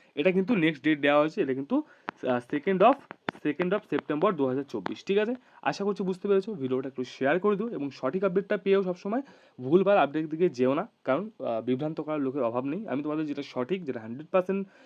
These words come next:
ঠিক, সেটাই তোমাদেরকে জানানোর চেষ্টা করলাম। আশা করছি ভিডিওটা তোমাদের একটু হেল্পফুল হবে। ভিডিওটা শেয়ার করে দাও খুব তাড়াতাড়ি, আশা করছি এগুলো মিটে যাবে, কারণ আজকের দিন কিন্তু খুব একটা ভাইটাল দিন ছিল। আজকে সাতাশে আগস্ট,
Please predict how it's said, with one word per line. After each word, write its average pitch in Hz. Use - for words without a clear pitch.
ঠিক, 202
সেটাই 139
তোমাদেরকে 147
জানানোর 131
চেষ্টা 127
করলাম। 95
আশা 202
করছি 214
ভিডিওটা 135
তোমাদের 131
একটু 127
হেল্পফুল 180
হবে। 180
ভিডিওটা 127
শেয়ার 170
করে 190
দাও 202
খুব -
তাড়াতাড়ি, 135
আশা 139
করছি 123
এগুলো 120
মিটে 123
যাবে, 170
কারণ 120
আজকের 143
দিন 190
কিন্তু 190
খুব 160
একটা 156
ভাইটাল 127
দিন 156
ছিল। 190
আজকে 135
সাতাশে 135
আগস্ট, 151